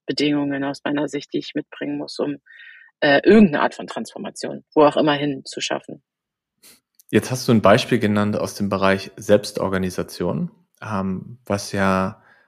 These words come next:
Speaker 2: oder auch Selbstverantwortung und Transparenz, was ja ein Schritt in Richtung mehr Menschlichkeit im Unternehmen ist. Und, äh,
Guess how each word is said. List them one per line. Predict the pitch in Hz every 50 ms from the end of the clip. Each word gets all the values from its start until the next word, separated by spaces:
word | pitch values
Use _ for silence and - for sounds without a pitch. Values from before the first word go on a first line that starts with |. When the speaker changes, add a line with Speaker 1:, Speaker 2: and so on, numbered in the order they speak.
| _ _
Speaker 2:
oder | - 95 90 -
auch | - -
Selbstverantwortung | - 104 98 - - - - - - 98 107 107 - 104 101 101 95 95
und | 95 92 -
Transparenz, | - - - 95 92 - - - 92 - 92 95 113 135 - - -
was | - - -
ja | 98
ein | - - 95 95 98
Schritt | - - - - 113 107 - -
in | - 98
Richtung | 95 101 101 - - 95 95 95 95
mehr | 95 95 95
Menschlichkeit | 95 95 104 120 - - 98 - - - 98 95
im | -
Unternehmen | - - 98 95 95 107 127 123 104 87
ist. | 95 - - - - _ _ - - - - - - - _ _ _ _ _ _ _
Und, | - 104 104 104 101 104 107 104 101 101 - - - - _ -
äh, | - - 104 101 95